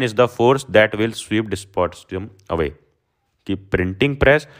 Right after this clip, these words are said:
बहुत पावरफुल इंजन है प्रोग्रेस का, इससे प्रोग्रेस होगी। और पब्लिक ओपिनियन जो है, जो ये प्रेस की चीज़ें, प्रिंटेड मटेरियल पढ़ के जो पब्लिक ओपिनियन बनेगा, ये फोर्स रहेगा जो डिस्पोटिज्म को उड़ा देगा, डिस्पोटिज्म का सफाया कर देगा,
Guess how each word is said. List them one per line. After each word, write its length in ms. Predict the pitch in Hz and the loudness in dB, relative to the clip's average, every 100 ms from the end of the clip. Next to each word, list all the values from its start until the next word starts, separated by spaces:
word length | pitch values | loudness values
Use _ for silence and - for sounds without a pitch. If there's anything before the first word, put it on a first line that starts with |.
| - - | -20 2
बहुत 260 | 107 139 - | 4 4 4
पावरफुल 440 | 90 90 92 147 139 | 4 4 4 6 6
इंजन 320 | 131 139 135 | 4 0 0
है 100 | 143 | 0
प्रोग्रेस 420 | 131 120 139 - | 0 2 2 0
का, 140 | - | 0
इससे 180 | 139 - | 0 -2
प्रोग्रेस 420 | - 92 98 135 | 0 2 2 2
होगी। 320 | 139 139 165 170 - _ _ 123 | 0 -2 -2 -6 -16 _ _ 4
और 320 | 147 - - | 4 2 2
पब्लिक 360 | 156 185 220 185 | 2 2 -2 0
ओपिनियन 380 | 143 143 147 | 0 2 2
जो 100 | 92 | 0
है, 200 | 82 - _ - | -2 -4 _ -6
जो 160 | 123 | -4
ये 140 | 156 156 | -4 -4
प्रेस 420 | 160 139 143 - _ | 0 0 0 -4 _
की 80 | 135 | -10
चीज़ें, 360 | 120 110 135 | -8 -4 -4
प्रिंटेड 320 | 127 113 107 123 | -4 -8 -6 -4
मटेरियल 300 | 113 113 120 | -2 -2 0
पढ़ 220 | 120 123 | 2 2
के 160 | 120 | 0
जो 80 | 117 | -6
पब्लिक 340 | 110 98 127 113 | -6 -6 -4 -4
ओपिनियन 360 | 110 117 123 | -4 -4 -2
बनेगा, 560 | 90 113 185 98 73 - _ _ _ _ _ | 0 2 2 2 -2 -12 _ _ _ _ _
ये 160 | 127 175 | -2 -2
फोर्स 500 | - - 151 180 131 | -4 2 4 6 4
रहेगा 500 | 101 104 139 165 - _ _ _ - | 2 4 4 2 -4 _ _ _ -18
जो 260 | 98 156 175 | 0 4 4
डिस्पोटिज्म 800 | 131 123 - 113 113 123 160 170 | 4 -2 2 4 4 2 2 0
को 520 | - 165 185 180 - _ _ | 4 4 4 -2 -16 _ _
उड़ा 240 | 110 127 120 | 2 4 4
देगा, 220 | 90 85 | 0 -2
डिस्पोटिज्म 580 | 92 - 107 107 - 147 | -4 0 2 4 2 0
का 100 | 156 | 0
सफाया 360 | 139 - 113 | 0 2 2
कर 160 | 117 90 | 2 -2
देगा, 300 | 82 78 | -2 0